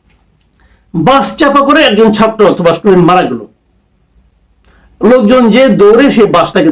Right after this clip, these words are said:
ধরে ফেললো। আপনি কার বিচার করবেন? যিনি বাস চালিয়েছে চালক, তারই তো বিচার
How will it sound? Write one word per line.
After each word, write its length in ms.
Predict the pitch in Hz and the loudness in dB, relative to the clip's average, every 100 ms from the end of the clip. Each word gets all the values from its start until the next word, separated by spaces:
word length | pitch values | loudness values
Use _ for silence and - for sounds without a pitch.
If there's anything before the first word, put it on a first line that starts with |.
| 139 | -2
ধরে 140 | 165 165 | -4 -4
ফেললো। 240 | 139 127 - _ _ _ _ _ _ _ _ _ _ _ _ - - | -6 -10 -16 _ _ _ _ _ _ _ _ _ _ _ _ -20 -6
আপনি 140 | 202 285 - | -2 0 0
কার 120 | 285 240 | 0 0
বিচার 160 | 240 175 | 0 0
করবেন? 240 | 139 156 220 - _ _ _ _ _ _ _ _ _ _ _ _ _ - | -2 0 -2 -4 _ _ _ _ _ _ _ _ _ _ _ _ _ -2
যিনি 220 | 226 294 226 175 | 2 4 2 2
বাস 200 | 262 254 - - | 0 0 -4 -4
চালিয়েছে 520 | 254 262 277 269 269 254 - | -2 2 2 2 0 -2 0
চালক, 240 | 247 254 - | 0 0 0
তারই 180 | 262 320 | 0 2
তো 40 | 294 208 | 2 0
বিচার 160 | 190 | 0